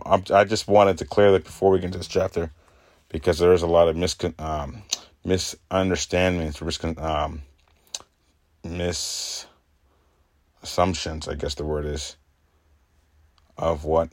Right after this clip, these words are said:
he means. So let's get right into the chapter. All right, so we're gonna start off not at one. We're gonna go all the way down to thirty-five.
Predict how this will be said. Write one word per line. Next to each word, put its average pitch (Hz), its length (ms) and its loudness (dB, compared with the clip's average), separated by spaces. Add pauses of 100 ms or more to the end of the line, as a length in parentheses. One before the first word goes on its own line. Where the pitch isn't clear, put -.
(800)
he 80 100 -8
means. 78 640 -6 (800)
So - 140 -2
let's 135 100 0
get 156 140 4
right 117 120 10
into 95 140 2
the 85 140 4
chapter. 78 540 -2 (1600)
All 87 100 -2
right, 85 60 -4
so 95 120 -2
we're 98 60 4
gonna 123 140 8
start 135 340 8
off 123 260 6
not 131 220 6
at 117 80 2
one. 110 280 2
We're 98 80 2
gonna 104 120 -2
go 104 80 4
all 104 120 6
the 120 60 2
way 127 60 2
down 117 140 0
to 90 60 -6
thirty-five. 90 1040 0